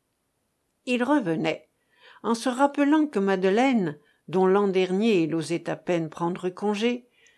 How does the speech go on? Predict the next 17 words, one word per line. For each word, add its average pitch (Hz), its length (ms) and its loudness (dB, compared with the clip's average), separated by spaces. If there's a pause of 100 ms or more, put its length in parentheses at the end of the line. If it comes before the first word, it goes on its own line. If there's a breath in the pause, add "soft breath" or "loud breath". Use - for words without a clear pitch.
(180 soft breath)
lui 254 320 2
avait 277 220 2
dit 311 180 2
pourtant 240 640 -4
au 226 140 4
revoir, 170 680 -2 (200)
comme 330 260 2
les 277 180 2
autres 254 400 -4
années, 180 400 -2 (480)
sans 220 300 -2
qu'il 190 260 -6
pût 240 220 -2
deviner 190 520 0
la 170 140 -2
part 165 300 -6
d'espoir, 160 880 -6